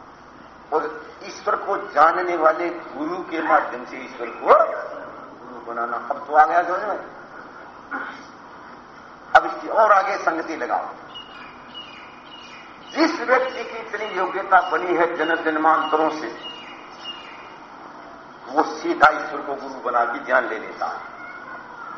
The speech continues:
सीधा कल्पना करते हैं, उसको कोई विद्या सिखाने वाला गुरु नहीं मिला, शरीरधारी, ध्यान देना,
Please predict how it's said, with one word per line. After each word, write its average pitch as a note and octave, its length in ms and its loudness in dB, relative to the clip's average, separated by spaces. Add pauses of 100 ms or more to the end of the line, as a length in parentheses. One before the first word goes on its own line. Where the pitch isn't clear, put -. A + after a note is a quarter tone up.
सीधा - 440 -4 (1500)
कल्पना F3+ 260 6
करते D3+ 320 0
हैं, - 400 -4 (560)
उसको D4 400 6
कोई C#4 180 4
विद्या B3+ 480 2
सिखाने A#3 440 2
वाला B3+ 240 8
गुरु B3+ 300 0
नहीं C4 140 -4
मिला, A3+ 400 2 (400)
शरीरधारी, - 760 2 (1120)
ध्यान G#3 240 6
देना, G3 380 4